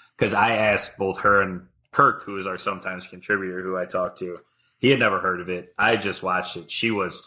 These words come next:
"If you have any questions, <laughs> give me all the questions in the world." There are parts of this movie I like,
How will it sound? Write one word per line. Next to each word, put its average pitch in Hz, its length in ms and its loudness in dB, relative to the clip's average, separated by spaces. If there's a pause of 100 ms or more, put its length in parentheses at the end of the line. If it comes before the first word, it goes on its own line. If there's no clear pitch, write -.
(340)
"If 107 120 0
you 139 140 8
have 123 120 6
any 135 180 4
questions, 101 440 -2
<laughs> - 60 -6
give 170 140 2
me 147 60 4
all 123 120 8
the 110 60 0
questions 101 400 -2
in 95 100 -6
the 92 80 -10
world." 92 400 -2 (240)
There 117 200 6
are 107 80 6
parts 120 340 4
of 127 60 0
this 120 120 -6
movie 117 200 2
I 113 100 6
like, 92 300 -2